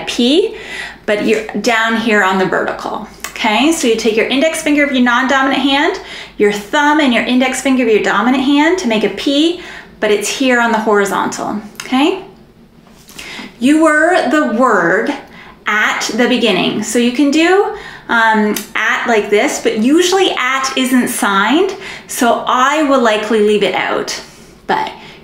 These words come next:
you were the Word at the beginning. So beginning is like a key in the door or a car, a key in the ignition, and then you turn it, okay? You were the Word at the beginning.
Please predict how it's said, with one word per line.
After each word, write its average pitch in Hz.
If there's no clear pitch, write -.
you 269
were 302
the 359
Word 240
at -
the 214
beginning. 214
So -
beginning 311
is 254
like 247
a 233
key 294
in 311
the 294
door 247
or 196
a 190
car, 254
a 196
key 254
in 247
the 202
ignition, 247
and 214
then 208
you 202
turn 180
it, -
okay? -
You 262
were 330
the 277
Word 269
at 247
the 226
beginning. 226